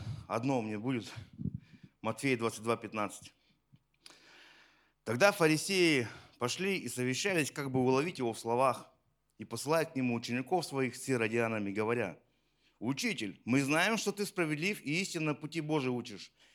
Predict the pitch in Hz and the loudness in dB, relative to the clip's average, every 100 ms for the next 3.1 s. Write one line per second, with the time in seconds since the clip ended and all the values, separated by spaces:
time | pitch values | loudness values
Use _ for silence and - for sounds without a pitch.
0 | _ 139 147 135 131 175 185 175 160 135 | _ 2 4 4 2 0 -2 2 4 4
1 | 131 135 135 190 180 143 - - - - | 2 2 0 0 0 0 -4 -20 -20 -2
2 | 143 160 180 160 123 95 - 151 131 127 | 2 2 4 4 2 0 0 0 4 4
3 | - | 2